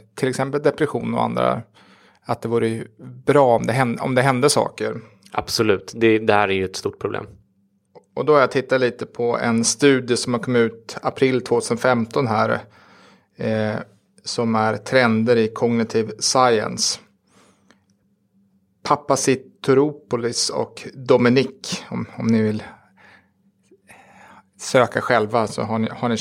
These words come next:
Speaker 1: har ni källan där. Och då funderar man lite på just att redan på de här femtio och sextiotalet, när man tittar på medicinen, var det snarare att man upptäckte det av en slump. Att, eh, det var liksom medicinen, man hade inte riktigt, riktigt förstått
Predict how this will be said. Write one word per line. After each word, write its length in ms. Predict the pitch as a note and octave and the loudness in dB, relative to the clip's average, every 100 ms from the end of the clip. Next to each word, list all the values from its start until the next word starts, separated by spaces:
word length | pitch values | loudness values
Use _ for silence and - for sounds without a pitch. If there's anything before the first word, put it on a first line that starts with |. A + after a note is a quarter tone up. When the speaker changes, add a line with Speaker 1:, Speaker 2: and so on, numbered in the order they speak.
| - | -4
Speaker 1:
har 120 | B2 | -4
ni 120 | A#2 | -2
källan 380 | G#2+ A#2 A2 A#2+ | 0 0 0 0
där. 360 | C#3+ B2+ A#2 A#2+ - _ - - - - - - | 2 2 2 -2 -8 _ -20 -20 -20 -20 -20 -20
Och 80 | - | -2
då 100 | C#3+ | 0
funderar 420 | C#3+ D3+ D3 D3+ | 0 0 4 4
man 160 | D#3 D3+ | 4 4
lite 260 | C#3 C3 A#2 | 2 0 -8
på 180 | - | -2
just 320 | A#2 A#2 - - | -2 -2 -2 0
att 220 | A#2+ - - _ - | -2 -4 -18 _ -4
redan 400 | C#3 B2+ C#3+ C#3+ | 0 2 2 0
på 280 | - C#3 C3 | -2 0 0
de 200 | B2 A#2+ | -2 -2
här 60 | |
femtio 340 | A#2 B2+ A#2+ - | 0 0 0 -4
och 40 | |
sextiotalet, 480 | - B2 - C#3 D#3 | -2 -2 0 2 2
när 80 | C#3 | 2
man 80 | B2 | -2
tittar 180 | A#2+ | -2
på 80 | A2+ | -2
medicinen, 420 | A#2+ A#2+ - A#2+ | -2 -2 -2 -2
var 80 | A#2+ | 0
det 40 | A#2 | 0
snarare 240 | C#3 B2 | 4 2
att 120 | A#2 | 2
man 220 | C3+ B2+ B2 _ _ - | 0 0 -2 _ _ -6
upptäckte 480 | C#3+ - B2 - | -6 0 -2 2
det 80 | B2 | 2
av 120 | A#2 | 2
en 80 | A#2 | 0
slump. 640 | A2+ - D#3+ G#2+ A2 - - - _ - - - _ - - | -2 2 2 2 -4 -6 -6 -6 _ -20 -20 -20 _ -16 -2
Att, 460 | C3 A2 _ - | 0 0 _ -2
eh, 200 | B2 A#2+ A#2 - - | 0 0 -4 -10 -10
det 120 | D3+ | 0
var 260 | B2+ A#2 A#2 | 2 4 2
liksom 360 | B2 A#2 A2 - - | -4 -6 -8 -10 -18
medicinen, 760 | - B2+ A#2+ A2+ A#2 A2+ B2 A#2+ | -6 -2 -2 0 0 0 -4 -4
man 120 | A#2+ | -2
hade 180 | A#2+ B2 | -2 -2
inte 200 | A#2 C3+ | -2 -4
riktigt, 260 | C#3 B2 | -2 -2
riktigt 220 | B2 - | -2 -4
förstått 460 | A2+ - A#2 - - | -6 0 0 -2 -14